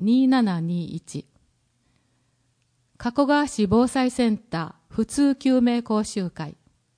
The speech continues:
固定や止血などの応急手当、エーイーディーを使用した心肺蘇生法の講習会です。受講者には修了証を交付します。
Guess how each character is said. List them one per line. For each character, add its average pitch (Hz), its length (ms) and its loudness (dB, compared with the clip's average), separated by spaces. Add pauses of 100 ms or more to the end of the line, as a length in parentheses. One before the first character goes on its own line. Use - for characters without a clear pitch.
(760)
固 240 180 0
定 285 240 2
や 285 100 2
止 - 180 -8
血 277 240 -2
な 262 160 4
ど 196 100 2
の 180 260 0
応 240 200 2
急 240 200 0
手 233 160 -2
当、 170 280 -6
エ 175 80 -10 (640)
ー 285 340 2
イ - 40 0
ー - 20 -6
デ 269 100 0
ィ 240 120 4
ー 190 80 2
を 190 40 0
使 202 200 -6
用 202 120 2
し - 80 -8
た 190 240 -6
心 277 260 0
肺 202 220 0
蘇 196 120 -2
生 247 220 0
法 226 200 0
の 220 120 0
講 220 200 0
習 208 220 -4
会 156 220 -8
で 156 140 -6
す。 - 220 -16 (880)
受 208 140 0
講 294 220 2
者 226 160 -2
に 190 120 0
は 180 180 -2 (180)
修 262 280 2
了 269 180 4
証 247 240 0
を 233 100 -2
交 233 200 2
付 214 100 -4
し - 160 -6
ま 196 160 -2
す。 - 240 -14